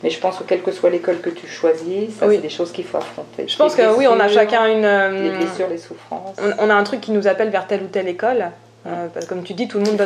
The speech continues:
Speaker 2: donne tous les
Speaker 1: respecter.
Speaker 2: outils, il faut respecter vers quoi
Speaker 1: Ouais.
Speaker 2: on est appelé. Moi, ce que j'ai vraiment apprécié dans Écoute ton corps, euh, c'était la, c'était la, la,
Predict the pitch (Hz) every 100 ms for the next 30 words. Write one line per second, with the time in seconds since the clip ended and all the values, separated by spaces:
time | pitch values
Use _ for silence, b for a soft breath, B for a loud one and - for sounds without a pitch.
0 | 190 196 208 185 196 - 285 233 196 196
1 | 208 208 233 208 190 214 202 190 180 -
2 | 262 302 B B B 220 254 254 220 214
3 | 214 214 214 208 214 226 254 247 - 254
4 | 214 202 190 190 190 208 - 196 247 285
5 | 302 B B B B B B _ _ -
6 | _ 202 190 185 180 180 180 180 180 -
7 | _ _ - 208 247 262 240 143 214 233
8 | 247 233 - -